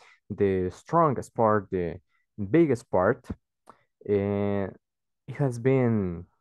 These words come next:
teach already. Ya se las enseñé, ya se las estuve mostrando, em, pero igual, siempre vamos a, a reto-, retomar todo esto, porque todo se trata de las W H questions.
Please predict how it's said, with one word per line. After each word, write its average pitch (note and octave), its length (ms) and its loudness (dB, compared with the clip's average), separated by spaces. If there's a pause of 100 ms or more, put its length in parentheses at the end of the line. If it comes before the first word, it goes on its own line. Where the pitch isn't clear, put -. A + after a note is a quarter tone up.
(520)
teach - 400 0
already. A2 460 2 (340)
Ya G2+ 440 0
se - 160 -10
las G2+ 100 -2
enseñé, A#2+ 600 -2
ya G2+ 200 -2
se - 180 -10
las G2+ 160 -4
estuve A2 200 -2
mostrando, D#3+ 720 -2 (560)
em, A2 840 -4 (1040)
pero D3+ 140 4
igual, B2+ 320 4
siempre G#2+ 340 0
vamos G#2 340 0
a, F2+ 240 -4 (520)
a A#2 100 0
reto-, A2 420 -4 (300)
retomar A2+ 480 -4
todo C3+ 340 0
esto, C#3+ 380 -8 (360)
porque A#2+ 720 2 (220)
todo D3+ 220 6
se D3+ 120 -6
trata B2 300 2
de C3+ 60 6
las A2 220 2
W G#2 360 2
H F#2 180 -10
questions. B2 580 0